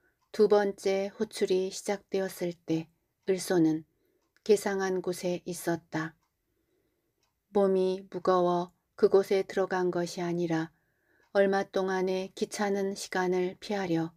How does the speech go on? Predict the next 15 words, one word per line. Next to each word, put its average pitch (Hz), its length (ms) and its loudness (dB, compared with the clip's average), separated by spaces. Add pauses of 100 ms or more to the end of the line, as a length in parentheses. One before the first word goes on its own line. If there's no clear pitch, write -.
(400)
일부러 196 480 2
그곳을 180 640 -4 (320)
고른 196 320 2
것이었다. 160 720 -8 (1200)
한 214 280 0
사람이 190 540 -2
들어가 180 520 -2 (320)
간신히 202 560 0
웅크리고 180 800 0
앉았을 190 540 -2
만한 185 520 -2 (100)
네모진 190 640 -2
그 196 280 0
좁은 185 440 -6
공간. 170 500 -2